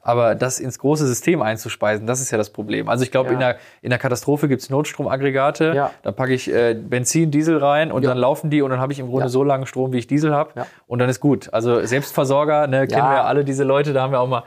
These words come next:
Speaker 1: äh, drüber gesprochen, die sind dann irgendwo auf dem Land,
Speaker 2: Ja.
Speaker 1: machen ihren Generator an und dann sagen die, ist mir doch Latte, ob ich jetzt einen, äh, Blackout hab, ne?
Speaker 2: Ja. Und dann, dann geht's natürlich dann, wenn du solche Notstromaggregate ansprichst, dann geht's nicht irgendwie um Sichern von irgendwelchen, äh,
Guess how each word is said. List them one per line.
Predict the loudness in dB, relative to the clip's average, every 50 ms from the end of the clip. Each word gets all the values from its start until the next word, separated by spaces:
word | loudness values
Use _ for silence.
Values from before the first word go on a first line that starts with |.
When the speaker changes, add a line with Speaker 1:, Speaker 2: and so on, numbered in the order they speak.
| -12 -20 -20 -20 -6
Speaker 1:
äh, | -2 -2 0
drüber | 2 2 4 4 2
gesprochen, | 2 -2 -2 -2 -2 0 0 0 0
die | 0
sind | 0 0 0
dann | 0
irgendwo | 0 0 0 0
auf | -2 -2
dem | -2 0
Land, | 0 2 2 0 -4 -6 -18 -20 -12 -6
Speaker 2:
Ja. | -6 -2
Speaker 1:
machen | -2 0 0 0
ihren | 0 0 0
Generator | 0 0 2 2 2 2 2 0 0 0
an | 0 0
und | 0
dann | 0 0 0
sagen | 0 0 0 0
die, | -2
ist | -2 -2
mir | 0
doch | -2 0 0 0
Latte, | -2 -4 -2 -2 -4
ob | -4 -2
ich | -2
jetzt | -4 -4 -4 -6
einen, | -12 -10 -10
äh, | -8 -8 -4 -4 -4 -4 -4 -6 -2
Blackout | -2 -2 0 0 -2 -2 -2 -4
hab, | -8 -8 -6
ne? | -4 -4 -4 -4 -6 _ -20 -18
Speaker 2:
Ja. | -14 -14 -14 -14 -14 _ _ _ _ _ _ _ -20 -14 -4
Und | -2 0 2
dann, | 2 0 0 -2 0 0
dann | 0 0 2
geht's | 2 0 0 0
natürlich | -4 -4 -2 0 0 0 0 0
dann, | 0 -2 0 0
wenn | -2 -2 -2
du | -2
solche | 0 -2 -2 0 0
Notstromaggregate | -2 0 0 -2 -2 -4 -8 -8 -8 -8 -6 -4 -6 -4 -4 -4 0 0 0 0 0 -2
ansprichst, | -4 -4 -6 -8 -8 -12 -8 -8 -8 -8 -8 -4
dann | -4 -2 -2 -2 -4
geht's | -4 -4 -6 -6 -6
nicht | -6 -6 -6 -6 -6
irgendwie | -6 -4 -4 -4 -6 -4
um | -6 -6
Sichern | -6 -6 -6 -6 -6 -8 -6
von | -8 -10
irgendwelchen, | -6 -4 -6 -6 -4 -4 -4 -4 -4 -4 -6 -6 -6 -6 -6
äh, | -2 0 0 0 0